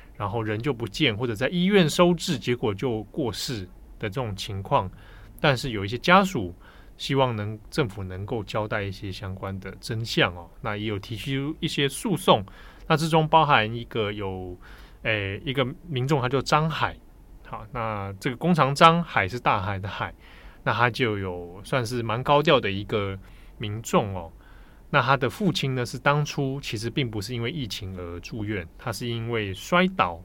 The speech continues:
然后骨折送到医院去，但没有想到后来疫情的爆发，爆发之后，医院就说因为防止人传人的关系，所以呢，就不开-，不开放家属见面。结果父亲就在医院当中感染之后，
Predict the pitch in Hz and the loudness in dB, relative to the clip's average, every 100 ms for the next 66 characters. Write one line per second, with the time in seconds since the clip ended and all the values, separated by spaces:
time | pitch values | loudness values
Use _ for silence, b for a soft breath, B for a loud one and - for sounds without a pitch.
0 | - 98 98 98 127 98 107 101 117 123 | -6 -4 -4 -2 -2 -2 -6 -2 0 2
1 | 147 - - 151 120 113 113 104 98 110 | 0 -4 -6 -2 -2 -2 -4 -6 -6 -8
2 | 92 120 113 123 120 98 95 107 98 120 | -6 -6 -4 -4 -4 -4 0 0 0 -2
3 | 104 139 98 98 - 135 107 - 117 117 | -2 -8 -8 -8 -2 0 0 2 2 0
4 | b b b b b b b - 156 151 | b b b b b b b 4 6 6
5 | 151 147 139 143 139 131 120 123 123 127 | 6 6 6 4 2 2 0 0 0 0
6 | 117 104 104 101 92 90 107 101 95 92 | -4 -4 -4 -4 -6 -6 -4 -4 -4 -6
7 | 90 98 95 92 95 - 98 95 87 87 | -8 -6 -6 -6 -8 -6 -6 -6 -8 -12
8 | - 95 87 - 139 131 127 120 139 147 | -8 -8 -8 -8 -2 0 0 -2 2 2
9 | 143 131 143 - 90 - - 135 131 123 | 2 4 2 2 -12 -12 -4 -4 0 -2
10 | 98 B B B - 160 131 - 170 151 | -2 B B B -2 2 2 2 2 2
11 | 143 143 123 135 123 165 185 147 143 143 | 2 2 4 2 4 6 6 6 2 0
12 | 143 143 104 123 110 - 117 - 208 110 | -2 -2 -2 -2 -4 -4 -8 -2 0 0